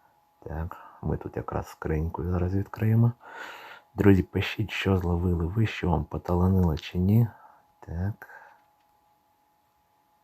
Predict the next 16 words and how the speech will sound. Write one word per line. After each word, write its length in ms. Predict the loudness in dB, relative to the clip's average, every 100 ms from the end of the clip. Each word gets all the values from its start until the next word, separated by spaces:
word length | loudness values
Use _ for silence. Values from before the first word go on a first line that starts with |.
| _ _ _ _ _ _ _
Двадцять 540 | -8 -4 -4 -6 -8
емблем. 600 | -6 -4 -6 -8 -8 -2
Ну, 260 | 2 2 0 -4 _ _ _ -14
не 280 | -4 0 0
густо. 420 | -2 -8 -16 -18 -18 -20 -18 -18 -20 _ _ _ _
Паладіна 600 | 0 2 0 2 2 2
якраз, 400 | 0 -6 -6 -6
значить, 540 | -6 -4 -4 -4 -8 -8
ми 140 | -4
зараз 320 | -2 -4 -4
витягнемо 520 | -2 -2 -4 -8 -6 -6
Ричарда. 540 | -6 -8 -12 -10 -14 -16 _ _ _ _ _ _ _ _ _ _ -16
Ідем. 460 | -10 0 2 2 0 _ _ _ -20 -20 -20 -20 -20 -20 -20 _ -4
Ну 140 | -2
що, 240 | -2 -2 -4
друзі, 380 | -4 -6 -8